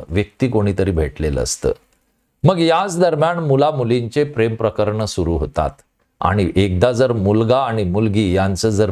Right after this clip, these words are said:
प्रेम प्रकरण सुरू झालं, एखादा मुलगा एखाद्या मुलीच्या प्रेमात पडला किंवा एखादी मुलगी एखाद्या मुलाच्या प्रेमात पडली की मग तर अभ्यास म्हणजे फक्त आणि फक्त सोंग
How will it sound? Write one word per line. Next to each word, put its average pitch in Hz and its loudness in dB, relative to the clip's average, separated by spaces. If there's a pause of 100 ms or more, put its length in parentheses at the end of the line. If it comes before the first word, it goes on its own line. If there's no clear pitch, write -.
(160)
प्रेम 151 0
प्रकरण 113 0
सुरू 92 0
झालं, 78 0 (600)
एखादा 123 2 (300)
मुलगा 101 2
एखाद्या 104 -2
मुलीच्या 98 0
प्रेमात 92 -2 (140)
पडला 82 0
किंवा 117 -2
एखादी 90 -2
मुलगी 107 0 (320)
एखाद्या 110 2
मुलाच्या 107 0
प्रेमात 95 -2 (120)
पडली 95 0 (420)
की 117 2
मग 101 2 (160)
तर 113 2
अभ्यास 98 0
म्हणजे 95 0 (100)
फक्त - -2
आणि 87 0
फक्त - -2
सोंग 113 0